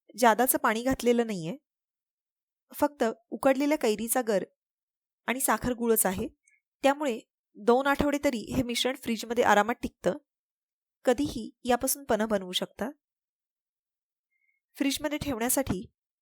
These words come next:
ज्या बरणीमध्ये चमचा जाईल अशा पसरट भांड्याचा किंवा बरणीचा वापर करा, कारण थंड झाल्यावर हे मिश्रण जेलीप्रमाणे घट्ट होतं आणि चमच्याने काढून घ्यावं लागतं. पन्ह बनवायच्या वेळी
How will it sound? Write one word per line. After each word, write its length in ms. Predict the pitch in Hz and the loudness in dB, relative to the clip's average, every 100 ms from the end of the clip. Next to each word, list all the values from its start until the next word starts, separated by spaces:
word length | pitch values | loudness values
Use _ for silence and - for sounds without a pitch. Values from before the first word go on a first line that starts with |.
| _ | _
ज्या 140 | - 277 | 2 4
बरणीमध्ये 640 | 254 226 254 277 254 208 - - | 4 2 0 0 0 -2 -6 0
चमचा 340 | 254 226 269 | 2 2 2
जाईल 340 | 262 254 185 226 _ _ _ _ | 4 2 2 -4 _ _ _ _
अशा 200 | 247 302 | -4 -2
पसरट 400 | 311 262 262 277 254 | 2 2 4 0 0
भांड्याचा 480 | 254 220 233 196 277 _ _ _ - | -2 0 0 -2 -4 _ _ _ -4
किंवा 160 | 285 277 | 0 2
बरणीचा 440 | 233 214 226 254 | 2 2 0 2
वापर 280 | 208 - 185 | 4 2 -2
करा, 240 | 185 185 302 _ _ _ _ _ _ _ _ _ _ _ - | -2 -4 -6 _ _ _ _ _ _ _ _ _ _ _ -2
कारण 180 | 254 269 | -2 -2
थंड 220 | 269 254 | -2 0
झाल्यावर 480 | 285 294 285 262 233 302 | 2 2 2 2 0 -6
हे 140 | - 277 | -10 -6
मिश्रण 400 | 247 - 233 196 _ _ 196 | -4 -4 -4 -6 _ _ -2
जेलीप्रमाणे 580 | 247 233 247 269 262 285 | 0 2 2 0 0 -2
घट्ट 300 | 254 233 277 | -2 -2 -2
होतं 320 | 269 - 185 - _ _ _ _ _ - | -2 -2 -6 -8 _ _ _ _ _ -6
आणि 180 | 233 269 | -4 2
चमच्याने 400 | 247 233 262 285 | 0 2 0 2
काढून 280 | 226 220 | -2 -2
घ्यावं 220 | 214 214 165 | -4 -2 -2
लागतं. 300 | 160 - 294 _ _ _ _ _ _ _ _ _ _ _ _ _ _ _ _ _ _ _ _ _ | -4 -8 -14 _ _ _ _ _ _ _ _ _ _ _ _ _ _ _ _ _ _ _ _ _
पन्ह 180 | 262 277 285 | -2 0 -2
बनवायच्या 400 | 285 285 285 277 | 0 0 2 2
वेळी 280 | 269 208 | 2 -2